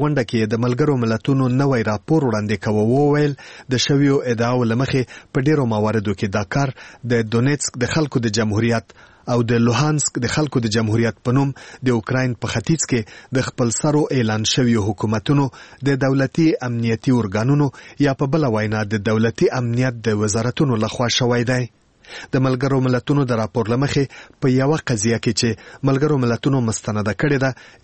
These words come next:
یو بهرني وګړي ویلي دي چې په ډسمبر میاشت کې د اوکراین د امنیتي ادارې اس بی یو افسرانو ونیوه او شکنجه یې کړ، خو هغه مهال چې ده د اوکراین د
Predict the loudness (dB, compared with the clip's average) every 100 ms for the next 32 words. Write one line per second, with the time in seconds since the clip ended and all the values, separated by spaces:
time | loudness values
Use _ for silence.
0 | 0 2 0 0 0 2 2 2 2 2
1 | 4 2 2 0 0 -2 -2 -10 _ -4
2 | -2 0 0 0 0 0 0 -2 0 -2
3 | -2 -14 -2 0 0 0 0 0 0 -2
4 | -2 0 0 2 0 2 0 0 2 0
5 | -2 -10 -6 -2 0 -2 -10 _ -2 0
6 | 2 2 2 2 -2 -6 -4 -2 0 2
7 | 2 4 4 2 0 -2 -2 -2 -2 0
8 | 2 2 0 -4 -4 -14 -18 -6 -2 0
9 | 0 0 2 0 0 -2 0 0 0 -8
10 | -6 0 0 0 -2 0 0